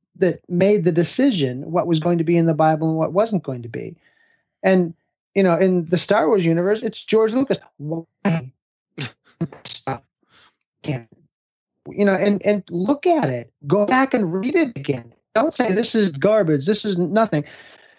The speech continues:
It means something, but now it just means something different.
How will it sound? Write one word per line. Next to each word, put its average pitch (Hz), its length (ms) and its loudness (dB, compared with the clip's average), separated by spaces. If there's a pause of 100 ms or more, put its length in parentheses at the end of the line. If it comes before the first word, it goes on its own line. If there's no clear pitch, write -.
(300)
It 202 140 2
means 311 320 2
something, 170 520 -2 (160)
but 202 160 0
now 233 220 2
it 240 60 -4
just - 180 -10
means 202 280 0
something 165 340 -2
different. - 380 -6